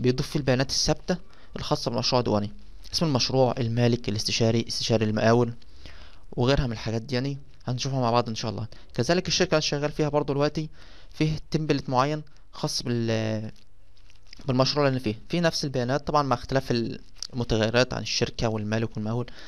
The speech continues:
بس هي الفكرة واحدة. هنشوف هنعمل التمبلت إزاي، وهنشوف هنضيف البيانات الثابتة إزاي، ونشوف البيانات المتغيرة هنضيفها إزاي، وإزاي نقدر نخليها تتفاعل معانا. الأول التمبلت هيكون عبارة عن إيه؟ أنا برسم مستطيل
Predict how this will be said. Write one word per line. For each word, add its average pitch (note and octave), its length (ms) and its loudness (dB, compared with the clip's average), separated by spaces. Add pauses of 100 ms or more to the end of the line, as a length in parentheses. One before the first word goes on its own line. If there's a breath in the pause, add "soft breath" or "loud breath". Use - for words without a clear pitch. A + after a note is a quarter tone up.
(160 loud breath)
بس C3+ 220 4
هي - 20 6
الفكرة C#3+ 280 -2
واحدة. - 240 -4 (520 loud breath)
هنشوف E3+ 320 2
هنعمل F3 220 4
التمبلت D#3+ 400 0
إزاي، C3+ 300 0
وهنشوف C3+ 320 2
هنضيف D3+ 260 0
البيانات C3+ 340 2
الثابتة - 340 -2
إزاي، C3+ 320 0 (420 loud breath)
ونشوف C3+ 200 2
البيانات F3 240 4
المتغيرة D3 420 2
هنضيفها D#3+ 300 2
إزاي، C#3 400 2 (420 soft breath)
وإزاي B2 300 2
نقدر E3 140 2
نخليها C#3+ 280 0
تتفاعل B2 400 0
معانا. G2 300 -6 (1600 loud breath)
الأول G3+ 240 2
التمبلت F3+ 340 -2
هيكون D3+ 220 -2
عبارة D3 200 0
عن C3 100 0
إيه؟ D#3 220 -2 (100)
أنا D3+ 120 2
برسم D#3+ 440 0 (340)
مستطيل C#3 520 -4